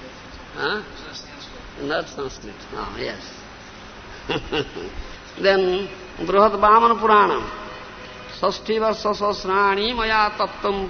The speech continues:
Speaker 1: tapa pura. Nanda gopa vadastrinang padarenu palabdhaye.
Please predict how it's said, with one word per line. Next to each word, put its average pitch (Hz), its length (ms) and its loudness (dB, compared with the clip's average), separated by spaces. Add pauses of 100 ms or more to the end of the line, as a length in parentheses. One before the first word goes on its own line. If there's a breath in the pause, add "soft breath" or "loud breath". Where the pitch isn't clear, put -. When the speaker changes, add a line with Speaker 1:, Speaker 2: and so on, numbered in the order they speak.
Speaker 1:
tapa 180 360 4
pura. 147 360 2 (580)
Nanda 190 360 2
gopa 185 320 2
vadastrinang 175 840 0
padarenu 185 680 2
palabdhaye. 143 680 2